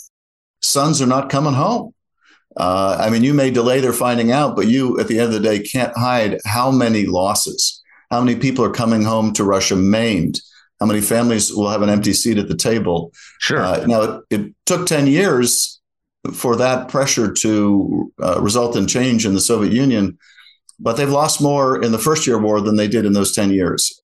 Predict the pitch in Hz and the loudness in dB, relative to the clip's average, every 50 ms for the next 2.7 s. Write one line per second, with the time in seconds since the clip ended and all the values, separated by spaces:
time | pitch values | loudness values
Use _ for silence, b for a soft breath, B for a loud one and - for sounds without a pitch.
0 | _ _ _ _ _ - - - 147 139 151 147 151 147 147 135 120 117 113 110 | _ _ _ _ _ -6 -4 -2 0 0 0 0 -2 0 0 2 2 2 2 2
1 | 110 107 107 110 107 107 110 - - 110 98 110 98 104 107 104 98 90 - - | 2 2 2 2 2 0 0 0 -2 -2 -2 0 0 0 2 2 0 0 0 0
2 | 110 101 95 92 95 104 110 107 101 90 90 90 90 87 | 0 0 2 2 2 2 2 2 0 0 0 0 -2 -4